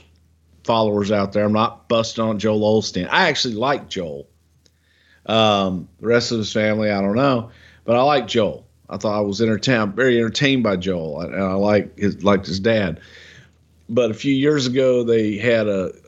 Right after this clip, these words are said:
theft from the church, six hundred thousand dollars. And a plumber, in repairing a toilet this week, found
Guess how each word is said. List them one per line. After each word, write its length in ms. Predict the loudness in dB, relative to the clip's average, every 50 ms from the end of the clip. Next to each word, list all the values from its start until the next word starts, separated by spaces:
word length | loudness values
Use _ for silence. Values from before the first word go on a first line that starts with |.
| _ _ _ _ _
theft 580 | -2 0 0 0 0 -2 -6 -10 -18 -20 -20 _ _ _ _ _ _ _ -4
from 180 | -2 -2 -2
the 60 | -2 -4
church, 560 | -2 0 2 2 2 2 -2 -6 -12 -6 -4
six 200 | -2 -2 0 0
hundred 220 | 0 0 0 0
thousand 340 | 2 2 2 2 2 2 2
dollars. 520 | 2 4 4 2 0 -2 -6 -10 -14 -20 -20 _ _ _ _ _ _ _ _ _ _ -20 -20 -20 _ -4
And 120 | -2 -2
a 40 | -2
plumber, 680 | -4 -2 0 2 2 4 4 4 2 2 2 0 -4 -8 _ -4
in 180 | -4 -2 -2
repairing 580 | -2 -4 -2 0 2 2 2 2 0 -2 -4 -4 -2
a 600 | 2 2 2 4 2 0 0 -2 -4 -6 -10 -16 _ _ _ _ _ -4
toilet 480 | 0 2 2 2 2 0 -4 -6 -6
this 240 | -6 -6 -6 -6 -6
week, 480 | -6 -6 -4 -4 -4 -6 -10 -14 _ _ _
found 960 | _ -14 -4 0 0 2 2 2 2 2 0 0 0 -2 -4 -6 -8 -12